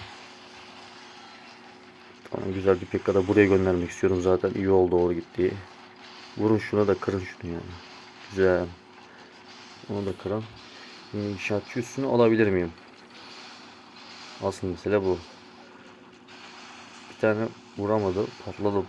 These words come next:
patladı, patlayışıyla hasar verdi oraya. Aldım büyük ihtimal. Evet. Şu Pekka ölse zaten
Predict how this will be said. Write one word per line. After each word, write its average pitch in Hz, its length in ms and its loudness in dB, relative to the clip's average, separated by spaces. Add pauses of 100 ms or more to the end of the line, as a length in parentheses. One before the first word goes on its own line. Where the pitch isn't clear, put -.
patladı, 95 380 0
patlayışıyla 98 600 0
hasar 92 260 -6
verdi 87 280 -2
oraya. 92 320 -2 (100)
Aldım 92 280 2
büyük 87 200 -4
ihtimal. - 360 -16
Evet. 87 200 -4 (800)
Şu - 160 -14
Pekka 107 260 0
ölse 101 220 0
zaten 92 320 -2